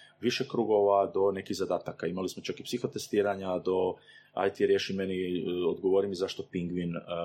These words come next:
šta će pingvin napraviti kad otvori vrata od tvoje kuće”. Znači, svakakve modele smo imali i kod toga je zapravo,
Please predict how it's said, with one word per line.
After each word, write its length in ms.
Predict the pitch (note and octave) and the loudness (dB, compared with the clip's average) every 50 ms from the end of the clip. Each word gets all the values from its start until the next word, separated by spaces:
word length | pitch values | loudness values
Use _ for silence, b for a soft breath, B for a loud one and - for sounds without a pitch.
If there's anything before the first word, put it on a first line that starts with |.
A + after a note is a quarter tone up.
| E2+ E2+ | -2 -2
šta 140 | - - F2+ | -2 -4 -4
će 160 | - F#2+ - | -6 -6 -8
pingvin 260 | - F#2 F#2 F#2 F2 | -6 -6 -6 -6 -6
napraviti 360 | F2 E2+ - F2 F2 F2 E2+ - | -8 -6 -6 -4 -4 -4 -4 -4
kad 120 | E2 D#2 | -4 -4
otvori 260 | E2+ E2+ - E2 D#2+ | -4 -4 -4 -4 -4
vrata 300 | D#2 E2 E2+ E2+ - - | -2 -2 -4 -4 -4 -10
od 60 | - | -10
tvoje 180 | - - D2+ - | -6 -6 -6 -4
kuće”. 400 | - - A#2 A#2 - - G#2 F#2 b b b b b b b b b _ | -2 -2 -2 0 2 0 0 0 b b b b b b b b b _
Znači, 200 | F2+ F#2 - - | -8 -6 -2 0
svakakve 340 | - A2+ - - - - F2+ | 0 0 0 -2 -8 -10 -8
modele 340 | F2 F2 - - F#2 F2+ F2 | -8 -6 -2 -2 -2 -2 -2
smo 180 | - - E2+ | -4 -6 -4
imali 360 | F#2+ A2+ C3+ D3+ F3 F3 b b b b b b b b b b b b b _ _ _ | -2 0 2 2 0 -2 b b b b b b b b b b b b b _ _ _
i 140 | G#2+ A2 A2 A2 A2 A2 G#2+ G#2+ G#2+ G#2+ G#2+ G#2+ A2 G#2+ G#2 - - - _ | -2 0 0 0 0 -2 -2 -4 -4 -4 -4 -4 -2 -2 -4 -4 -6 -10 _
kod 180 | - G#2+ - | -6 -6 0
toga 260 | - B2+ A#2+ A#2+ A#2+ | 4 4 4 6 4
je 160 | A#2 A2+ A2 G2+ | 4 4 4 4
zapravo, 640 | A2+ A2 G#2+ - A2 G#2+ G#2 G#2 G#2 G2+ G2+ F#2+ | 4 2 2 2 2 4 4 6 6 4 2 0